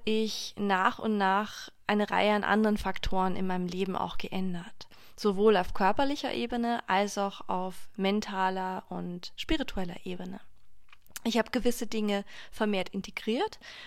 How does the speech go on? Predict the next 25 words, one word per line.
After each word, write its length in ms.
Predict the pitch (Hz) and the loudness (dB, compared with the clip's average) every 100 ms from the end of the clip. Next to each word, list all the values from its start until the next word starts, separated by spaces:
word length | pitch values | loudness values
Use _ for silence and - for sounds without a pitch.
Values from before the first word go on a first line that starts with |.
| - - | -14 0
und 240 | 240 233 | 2 4
gleichzeitig 560 | 214 208 - 294 269 254 | 6 6 4 -4 0 2
aber 220 | 240 - | 2 6
auch 260 | 208 226 - | 4 4 0
andere 360 | 190 220 226 | 0 0 -2
Dinge 460 | 214 220 220 220 226 - - | -2 0 0 0 -2 -8 -2
weggelassen, 800 | 226 - 220 180 - - - - | 0 0 0 0 -2 -6 -8 0
bei 120 | 208 | 2
denen 220 | 214 214 | 4 2
ich 140 | 208 - | 2 0
gespürt 520 | 208 - 233 247 - | 0 2 2 2 2
habe, 280 | - - 196 | 2 2 2
dass 180 | 196 - | -4 -4
sie 120 | 202 | -2
mir 340 | 202 196 196 | 0 2 0
nicht 380 | - 254 - - | -2 -4 -4 -6
dienen 240 | 185 180 175 | -4 -2 -2
und 120 | 196 | -2
nicht 280 | 302 - - | -2 -6 -8
gut 220 | 180 175 - | -6 -4 -2
tun. 260 | - - - - - - - - - - - - - - - - - - - - | 0 0 -4 -6 -6 -6 -4 -4 -4 -8 -14 -18 -16 -14 -12 -12 -12 -14 -12 -4
Beispiele 480 | 190 233 - 220 202 | 0 2 4 4 2
sind, 300 | 202 196 190 | 2 2 2
dass 260 | 196 - 196 | -2 -4 -4
ich 380 | 185 190 - | -4 -6 -10